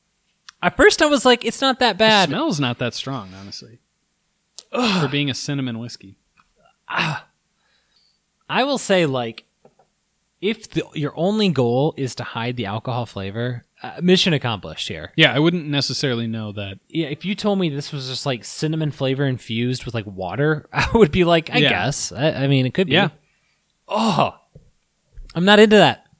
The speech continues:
Speaker 2: <laughs> I don't think you're gonna like the
Speaker 1: The
Speaker 2: rest of
Speaker 1: thing
Speaker 2: this.
Speaker 1: is that this one, I feel like right off the bat, they're like, "It's a little subtle. It's a little subtle." And they're like, "Just,
Speaker 2: Yeah.
Speaker 1: just kidding, fuckers." And then <laughs> boom, right, to, right. Oh.
Speaker 2: Yeah, it starts off a little sweet.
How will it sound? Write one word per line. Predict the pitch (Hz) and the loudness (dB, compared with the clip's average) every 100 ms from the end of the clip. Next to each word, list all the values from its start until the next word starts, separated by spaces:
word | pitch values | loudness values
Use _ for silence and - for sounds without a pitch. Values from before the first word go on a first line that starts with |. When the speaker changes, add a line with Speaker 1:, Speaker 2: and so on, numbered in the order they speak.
| _ _ - _ | _ _ -20 _
Speaker 2:
<laughs> | 127 _ _ | -14 _ _
I | - - | -16 -10
don't | 151 135 | -6 -4
think | 127 | -4
you're | 127 | -6
gonna | 123 117 | -8 -8
like | 110 - | -10 -12
the | |
Speaker 1:
The | 113 | -2
Speaker 2:
rest | 214 | 0
of | |
Speaker 1:
thing | 294 320 | 2 4
Speaker 2:
this. | 269 233 196 | 8 8 6
Speaker 1:
is | |
that | 185 160 139 _ | 2 0 0 _
this | - 151 254 - | -12 -4 -4 -2
one, | 214 190 | -2 -2
I | 165 - - | -2 -8 -6
feel | 208 208 | -4 -2
like | 175 143 131 - _ _ _ | -2 -2 -2 -6 _ _ _
right | 143 139 170 | -12 -4 -2
off | 175 165 | -2 -4
the | 139 | -8
bat, | 120 120 110 90 | -6 -6 -6 -10
they're | 127 117 | -14 -10
like, | 110 101 - - _ _ _ _ | -10 -10 -14 -20 _ _ _ _
"It's | _ - | _ -16
a | |
little | 220 160 | -10 -10
subtle. | 151 - 185 104 101 117 | -10 -10 -10 -12 -14 -18
It's | 147 | -12
a | |
little | 185 180 175 | -8 -6 -6
subtle." | - 180 | -6 -6
And | 156 | -6
they're | 113 | -6
like, | 104 | -10
"Just, | 90 143 120 | -4 0 0
Speaker 2:
Yeah. | 95 | 0
Speaker 1:
just | - 139 | -2 -2
kidding, | - 131 117 | -2 -4 -4
fuckers." | - 90 87 92 95 - | -6 -10 -8 -8 -6 -4
And | 135 | -2
then | 123 117 | -2 2
<laughs> | |
boom, | - 190 196 156 | 8 10 8 6
right, | 151 156 | 4 2
to, | 151 | -2
right. | 165 - | -4 -2
Oh. | 139 170 151 120 131 _ _ _ _ _ _ _ | 0 0 0 -6 -10 _ _ _ _ _ _ _
Speaker 2:
Yeah, | 143 | 0
it | 139 | 0
starts | - 175 180 | 4 4 8
off | 160 156 | 6 6
a | |
little | 143 143 139 135 131 | 0 2 2 2 0
sweet. | 117 - - - 127 127 131 131 _ | -4 -10 -12 -12 -8 -4 -4 -6 _